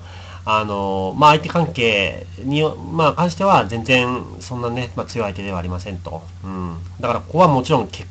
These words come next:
果、うん、勝ちにこだわったレースを、えー、したいというところでございます。はい。なので、まあ、ちょっとここで杉谷君にはしっかりと、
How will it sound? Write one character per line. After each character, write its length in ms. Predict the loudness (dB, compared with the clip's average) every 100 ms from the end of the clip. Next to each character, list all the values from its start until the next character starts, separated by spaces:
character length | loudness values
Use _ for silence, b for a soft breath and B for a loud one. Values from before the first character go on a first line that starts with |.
| -6
果、 140 | -6 -6 -16 B B B
う 20 | -2
ん、 40 | 0 -2 -4
勝 140 | -6
ち 80 | -6
に 80 | -6
こ 100 | -2
だ 80 | 0
わ 80 |
っ 40 | 0 4
た 180 | 4 6
レ 120 | 4
ー 20 |
ス 160 | 2 4
を、 240 | 6 4 B B B B
え 200 | -6 -4
ー、 20 | -4
し 120 | -4
た 100 | -4
い 60 |
と 100 | -6 -10 -12
い 60 | -10
う 60 | -8
と 80 |
こ 80 | -8
ろ 60 | -8
で 40 |
ご 60 | -8
ざ 100 | -10
い 60 |
ま 120 | -10 -14
す。 160 | -12
は 380 | -8 -4 -4 -6
い。 60 | -8
な 60 |
の 80 | -8
で、 80 | -6
ま 80 | -6
あ、 40 |
ち 100 | -6
ょ 20 |
っ 20 | -12
と 60 |
こ 80 | -12
こ 60 | -10
で 80 | -10
杉 160 | -10
谷 120 | -10 -4
君 60 |
に 40 | -2
は 60 |
し 140 | -2 -4
っ 40 |
か 120 | -4
り 40 | -2
と、 220 | -2 -4